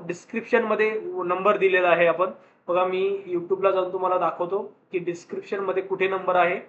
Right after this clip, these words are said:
तर तो नंबर, अ, तिथे नंबर घेऊन तुम्ही काय करू शकता मित्रांनो,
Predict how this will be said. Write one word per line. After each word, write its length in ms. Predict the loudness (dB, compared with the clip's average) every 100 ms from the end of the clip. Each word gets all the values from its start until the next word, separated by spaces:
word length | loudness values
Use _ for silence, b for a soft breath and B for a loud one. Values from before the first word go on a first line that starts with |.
| _ b b -12
तर 40 | -8 -2
तो 100 | 2
नंबर, 420 | 2 2 4 4
अ, 440 | 2 0 2 2 2
तिथे 420 | 2 2 2 0 -14 _
नंबर 360 | -8 -6 0 2
घेऊन 260 | 6 4 4
तुम्ही 260 | -2 2
काय 140 | 4 4
करू 160 | 2
शकता 280 | 0 -2 -4
मित्रांनो, 420 | -4 -2 -2 -4